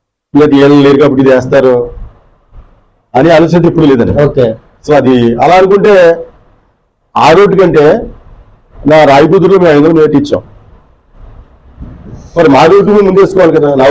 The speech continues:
Speaker 1: ఊరి పదిహేను ఐదు వందల మీటర్ కూడా ఆ ఏ-, బెల్ట్ అంతా మేము టీడీపీకి ఏకపక్షంగా, టీడీపీకి వ్యతిరేకంగా ఏకపక్షంగా పనిచేశారు
Speaker 2: ఉమ్.
Speaker 1: మా పక్క అంతా కూడా. మేము వైఎస్ఆర్ కాంగ్రెస్ పార్టీకి ఐదు వందల మీటర్ ఇచ్చిన పరిస్థితి. So మీరు ఈ రోడ్డు మానేసి మేము మా రోడ్డు వేసుకోవాలి కదా ఇప్పుడు.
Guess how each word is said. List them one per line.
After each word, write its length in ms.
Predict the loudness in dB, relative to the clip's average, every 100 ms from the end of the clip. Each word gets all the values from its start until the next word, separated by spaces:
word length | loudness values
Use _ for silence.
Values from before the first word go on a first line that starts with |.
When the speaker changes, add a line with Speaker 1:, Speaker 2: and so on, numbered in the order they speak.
| 2
Speaker 1:
ఊరి 140 | 2
పదిహేను 280 | 2 2 2
ఐదు 100 | 2
వందల 200 | 2 0
మీటర్ 180 | 2 0
కూడా 140 | 2
ఆ 80 | 0
ఏ-, 460 | 0 0 0 0 0
బెల్ట్ 260 | -2 -2
అంతా 180 | -2 -2
మేము 80 | -2
టీడీపీకి 380 | 0 -2 0 -2
ఏకపక్షంగా, 840 | -2 -4 -4 -4 0 0 0 -2
టీడీపీకి 600 | -2 -2 -2 -2 -4 -2
వ్యతిరేకంగా 540 | -2 0 0 0 0
ఏకపక్షంగా 420 | -2 -4 -4 -4 -2
పనిచేశారు 400 | 0 0 -2 -6
Speaker 2:
ఉమ్. 600 | -10 -6 -2 -2 -4 -6 -4
Speaker 1:
మా 80 | -2
పక్క 220 | -2 -2
అంతా 180 | -2 -2
కూడా. 180 | -4 -6 -12 -14 _ -8 -2
మేము 380 | 0 0 0
వైఎస్ఆర్ 260 | 0 0 0
కాంగ్రెస్ 240 | -2 -2
పార్టీకి 300 | -2 -2 0
ఐదు 100 | 0
వందల 40 | 0
మీటర్ 200 | 0 -2
ఇచ్చిన 240 | -4 -6
పరిస్థితి. 320 | -10 -12 -16 -20 -20 -20 -20 -6 -2
So 60 |
మీరు 280 | 0 2 2
ఈ 100 | 2
రోడ్డు 200 | 2 2
మానేసి 240 | 2 0 0
మేము 160 | 0
మా 120 | 0
రోడ్డు 220 | 2 2 2
వేసుకోవాలి 380 | 2 0 0
కదా 120 | -2 -4
ఇప్పుడు. 280 | -4 -14